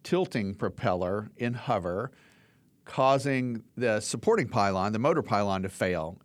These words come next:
And as you mentioned, the pylon had the electrical bus in it. So the electrical bus failed two other motors. So now you've got three,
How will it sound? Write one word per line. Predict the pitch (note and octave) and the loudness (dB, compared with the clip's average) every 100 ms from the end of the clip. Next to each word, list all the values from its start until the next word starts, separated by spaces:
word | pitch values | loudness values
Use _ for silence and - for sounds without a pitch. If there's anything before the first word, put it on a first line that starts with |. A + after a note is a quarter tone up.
| - | -4
And | A#2+ A#2 A2 - | 0 0 -2 -2
as | A#2+ A2+ | -2 0
you | B2+ | 0
mentioned, | A#2 A2+ A2+ A2+ - - _ | -2 -2 -4 -6 -12 -20 _
the | G#2+ | -10
pylon | - D3 D#3+ D3 | 2 4 4 2
had | C3+ B2 | 2 2
the | A2+ | 2
electrical | G#2+ A2 G2+ G#2 | 0 0 -2 -6
bus | F#2 G2+ F#2 | 0 0 0
in | G#2 F#2+ | -2 -2
it. | F#2+ - - - _ | -4 -6 -20 -20 _
So | - A#2 | -4 0
the | |
electrical | A2 C#3+ D3 C3+ B2 | 4 4 4 0 2
bus | A#2 A2+ A2+ - | 4 4 2 -4
failed | - C3 A#2 A#2 | -2 2 4 2
two | - D3 C#3+ | 2 2 4
other | B2+ A#2 | 4 2
motors. | A2 A#2+ G2+ F#2 F#2+ - - | 2 2 2 0 -4 -8 -8
So | - | -4
now | D#3 | 0
you've | A3+ C#3 | 2 4
got | A#2+ G#2+ | 2 0
three, | - D#3 F3+ E3+ | -4 2 4 4